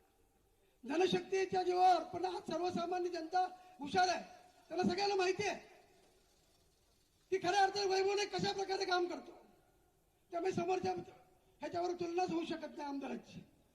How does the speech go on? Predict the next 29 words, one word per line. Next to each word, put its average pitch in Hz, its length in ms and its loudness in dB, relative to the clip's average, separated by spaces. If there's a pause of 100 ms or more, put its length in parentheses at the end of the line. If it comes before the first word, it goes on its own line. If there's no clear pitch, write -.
(160)
त्यामुळे 302 160 -10
प्रत्येक 320 340 -10
कार्यकर्त्याने 320 680 -6 (560)
गाफील 311 320 -8
न 302 40 -14
राहता, 330 500 -2 (680)
आ, - 60 -14 (420)
महाविकास 330 520 -6
आघाडीची 320 420 -6
सत्ता 311 340 -8
येणार 302 280 -8
आहे, 220 120 -6 (640)
त्याच्यात 349 220 -6
हक्काचा 370 500 -2
आमदार 381 260 -2
आपला 339 260 -6
पालकमंत्री 320 580 -10
असणं 311 320 -12
गरजेचं 285 360 -12
आहे. 262 140 -6 (400)
आणि 294 100 -14
मला 320 180 -6
निश्चित 330 280 -4
खात्री 349 380 0
आहे 320 160 -4 (380)
की 330 60 -12
आमदार 320 340 -8
वैभव 320 280 -8
नाईक 392 380 -2